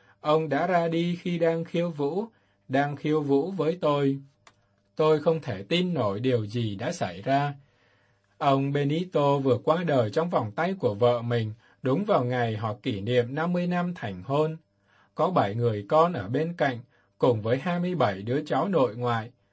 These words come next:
bốn đứa chắt và rất nhiều người yêu thương họ. Tôi tin là Chúa đã cho tôi ở đó, vào giây phút đó, chứng kiến giây phút cảm động đó, vì Ngài dành điều gì đó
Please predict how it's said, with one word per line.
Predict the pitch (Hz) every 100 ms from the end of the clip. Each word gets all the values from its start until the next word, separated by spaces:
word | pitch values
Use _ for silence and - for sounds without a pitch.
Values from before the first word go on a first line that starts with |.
| _ _
bốn | 131 120 160
đứa | 143 151
chắt | 156 175 202 _ _ -
và | 120 107
rất | 151 202
nhiều | 190 139 117
người | 117 110
yêu | 127 156 170
thương | 170 175 160
họ. | 123 101 - _ _ _ _ _ _ _ _ _ -
Tôi | 143 143 139
tin | 151 151
là | 135 95
Chúa | - 117 123
đã | 143 170
cho | 180 170
tôi | 180 175
ở | 117 95 95
đó, | 110 120 180 233 _ _
vào | 117 117 101
giây | 92 139 143
phút | 170 185
đó, | 131 123 131 190 - _ _
chứng | - 143 180
kiến | 175 139 180
giây | 180 170
phút | 202 -
cảm | - 107 95
động | 117 120 131
đó, | 117 120 165 220 _ _ -
vì | 131 123
Ngài | 127 120
dành | 113 123 120
điều | 123 117
gì | 107 113
đó | 104 107